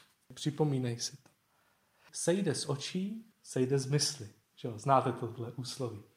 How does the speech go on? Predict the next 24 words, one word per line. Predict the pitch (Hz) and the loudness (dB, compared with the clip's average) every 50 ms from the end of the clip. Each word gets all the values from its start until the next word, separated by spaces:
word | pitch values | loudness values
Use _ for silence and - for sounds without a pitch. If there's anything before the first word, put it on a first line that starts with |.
| _ _ _ - _ _ _ _ _ | _ _ _ -20 _ _ _ _ _
Něco | - 196 196 - - 110 - - - _ | -12 -8 -6 -4 -6 -6 -6 -10 -14 _
dlouho | - 180 190 147 120 110 | 0 0 2 2 4 4
nevidím, | 139 190 226 247 240 233 226 214 202 | 4 4 4 2 4 2 2 4 4
tak | 208 190 - | 2 2 2
mám | 165 143 135 | 2 2 2
pocit, | 143 147 - - 135 | 0 -2 -2 -2 -2
že | 127 127 | -2 -2
to | 127 131 | -2 -2
nějak | 123 117 110 110 - | -2 -2 -4 -6 -8
jako | 127 - - 117 | -12 -12 -8 -4
není. | 117 113 120 120 113 101 - - _ _ _ _ _ _ _ _ _ _ _ _ _ _ _ _ | -2 0 0 0 -2 -2 -6 -12 _ _ _ _ _ _ _ _ _ _ _ _ _ _ _ _
A | - 123 120 113 107 107 - - _ _ _ _ _ _ - | -4 -2 -2 -2 -2 -6 -10 -18 _ _ _ _ _ _ -6
to | - 202 | -2 0
je | 226 247 | 0 0
právě, | 240 - 151 156 170 185 208 220 202 160 120 - - - - _ _ _ _ - | 2 2 2 2 2 2 2 2 2 2 0 -2 -6 -14 -20 _ _ _ _ -18
eh, | - 110 113 104 - - _ _ _ _ _ _ - | -14 -12 -12 -12 -14 -18 _ _ _ _ _ _ -4
riziko | 110 113 131 127 123 147 160 156 - - 180 196 214 208 202 - - - - _ _ _ _ _ _ _ | -2 0 2 2 4 4 2 2 0 -2 -2 -2 -2 -4 -8 -12 -18 -20 -20 _ _ _ _ _ _ _
těch, | - 208 226 226 226 - - - - - | 4 4 4 4 2 -4 -10 -14 -18 -6
ke | - 160 | -4 -4
kterým | 156 - - 175 170 165 | -4 0 0 0 0 0
směřuje | 160 - - - 139 147 143 160 156 151 | 0 -2 0 0 0 2 2 2 2 2
tato | - 147 143 151 139 | 0 -2 -2 -2 -2
výzva. | 131 147 147 139 123 110 110 - - _ _ _ _ _ _ _ _ _ _ _ _ _ _ _ _ _ _ _ _ _ | 0 -2 -4 -4 -8 -12 -14 -16 -20 _ _ _ _ _ _ _ _ _ _ _ _ _ _ _ _ _ _ _ _ _
Protože | - 151 147 - 240 226 240 233 170 127 123 - | -2 -2 2 4 4 6 6 6 6 6 4 -2